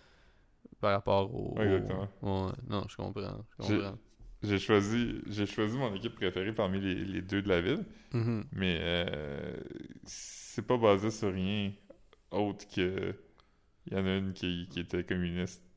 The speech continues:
Speaker 2: puis
Speaker 1: Ouais.
Speaker 2: l'autre, il l'était pas, tu sais.
Speaker 1: J'ai, j'ai, euh,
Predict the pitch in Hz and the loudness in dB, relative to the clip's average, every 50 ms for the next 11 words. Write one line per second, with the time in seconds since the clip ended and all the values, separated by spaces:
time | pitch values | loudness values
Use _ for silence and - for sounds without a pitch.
0 | - _ _ - - 92 87 87 87 87 101 95 - 87 87 85 85 85 87 - | -20 _ _ -12 -8 -4 0 0 0 0 0 -2 -4 -6 -6 -6 -6 -8 -8 -8
1 | 104 107 - 98 95 92 - - 104 - - - - - - _ _ - 220 180 | -10 -8 -6 -6 -6 -6 -6 -10 -12 -14 -16 -18 -18 -18 -20 _ _ -20 -18 -14
2 | - - - 107 113 123 - 110 113 120 120 117 113 113 110 110 107 107 104 104 | -12 -8 -6 -4 -4 -4 -2 -2 0 0 2 2 4 4 4 6 6 4 4 4
3 | 104 104 113 117 | 2 0 0 -4